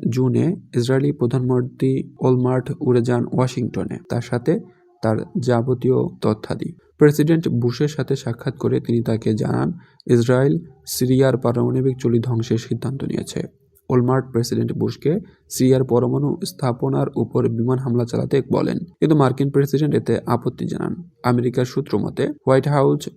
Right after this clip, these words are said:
চুল্লির উপর আক্রমণ চালাতে অনাগ্রহী। পররাষ্ট্রমন্ত্রী কন্ডোলিসা রাইস এবং প্রতিরক্ষামন্ত্রী রবার্ট গেটস ইসরায়েলকে বোঝাতে চেষ্টা করেন, সিরিয়ার সাথে কনফ্রন্টে জানান কিন্তু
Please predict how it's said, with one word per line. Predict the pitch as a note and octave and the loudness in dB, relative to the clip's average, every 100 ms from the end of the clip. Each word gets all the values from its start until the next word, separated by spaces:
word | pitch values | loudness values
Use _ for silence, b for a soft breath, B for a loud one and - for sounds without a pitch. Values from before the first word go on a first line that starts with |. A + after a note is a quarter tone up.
| - | -12
চুল্লির | - C#3 B2+ B2 - | -2 0 2 -2 -2
উপর | A#2 - A#2 E3+ - | -6 0 2 2 0
আক্রমণ | A2+ A#2+ C#3 C3+ | -2 0 0 0
চালাতে | B2 B2+ C#3 C3 - | -2 0 -2 -2 -2
অনাগ্রহী। | B2 A2+ - G#2+ A2+ - - - | -2 0 -2 -6 -8 -12 -6 2
পররাষ্ট্রমন্ত্রী | C3+ C#3 D3 D#3+ D#3 D#3+ E3 E3+ A3 _ _ | 4 4 2 0 0 2 2 2 -2 _ _
কন্ডোলিসা | C3+ B2+ C3+ C3 B2+ C#3+ | 0 4 4 2 2 2
রাইস | B2 A2+ A2 - | 2 2 2 -2
এবং | - A#2 A2 | -2 -2 0
প্রতিরক্ষামন্ত্রী | A2 A#2 C3+ - C#3+ C#3+ C#3+ D3+ - | -2 -2 -4 -2 -2 -2 -2 -2 0
রবার্ট | B2 A2+ B2 B2+ - A#2 | 2 2 2 0 -2 0
গেটস | A#2+ B2 B2+ - | 2 2 -2 -2
ইসরায়েলকে | B2+ B2+ B2+ C3 | 0 0 -2 -2
বোঝাতে | A2+ A#2 A#2 | 0 0 -2
চেষ্টা | A2+ G#2+ - | -4 -4 -4
করেন, | G2+ B2 E3 - - | -2 0 0 -2 -6
সিরিয়ার | - C#3 D3+ D3+ | 0 2 2 2
সাথে | D#3 E3+ E3+ | 2 0 0
কনফ্রন্টে | - C3 B2+ D3 C#3+ D#3 C3 | 0 0 0 0 0 0 2
জানান | A2+ A2 A#2+ A#2 - - | 0 0 0 -4 -8 -10
কিন্তু | - B2 B2 | -4 -4 -2